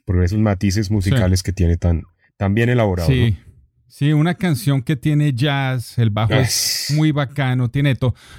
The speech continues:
Speaker 2: Yo le decía a usted cuando compré el bajo por primera vez que me
Speaker 1: Sí.
Speaker 2: costaba mucho trabajo
Speaker 1: Sí.
Speaker 2: sacar los bajos de Robert DeLeo a oído,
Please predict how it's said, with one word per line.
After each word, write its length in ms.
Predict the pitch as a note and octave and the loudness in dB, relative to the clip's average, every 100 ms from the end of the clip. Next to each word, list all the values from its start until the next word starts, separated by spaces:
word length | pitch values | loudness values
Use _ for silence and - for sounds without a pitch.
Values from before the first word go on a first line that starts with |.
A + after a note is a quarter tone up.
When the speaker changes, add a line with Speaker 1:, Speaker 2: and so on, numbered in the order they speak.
| - | -6
Speaker 2:
Yo 140 | D3+ | -2
le 100 | F#3 | -2
decía 380 | G3 F3+ - D3 | -2 -2 -2 -2
a 40 | |
usted 260 | D#3 - E3+ | -4 -4 -4
cuando 260 | E3 D#3+ B2+ | -2 -2 0
compré 300 | A#2+ A2+ B2+ | 0 0 -2
el 60 | |
bajo 300 | B2+ B2+ C3+ | -2 0 0
por 140 | A#2+ A#2+ | -2 -2
primera 320 | A2+ G2+ G#2 | 0 0 2
vez 120 | A#2 | 0
que 100 | - | 0
me 100 | B2 | 0
Speaker 1:
Sí. 60 | A#2 G2 | 0 0
Speaker 2:
costaba 320 | E2+ G#2+ A#2+ | 0 0 2
mucho 360 | C#3 D3 - | 2 0 0
trabajo 360 | - C3 G#2 A2 F#2 | -4 -4 0 2 2
Speaker 1:
Sí. 60 | G2+ | 2
Speaker 2:
sacar 480 | B2 - A2 G#2+ G#2+ | 0 -2 -2 0 -2
los 240 | A#2+ B2+ | -2 -2
bajos 340 | B2+ G#2+ C3 A2 | 0 0 0 0
de 300 | A#2 G2+ F#2 | 0 0 0
Robert 340 | G2 B2 C3 | -2 -2 0
DeLeo 420 | A2+ G2+ B2+ F#2+ - _ _ - | -2 0 0 0 -4 _ _ -6
a 100 | A2+ | -2
oído, 360 | B2 C3+ F#2 | 0 0 -2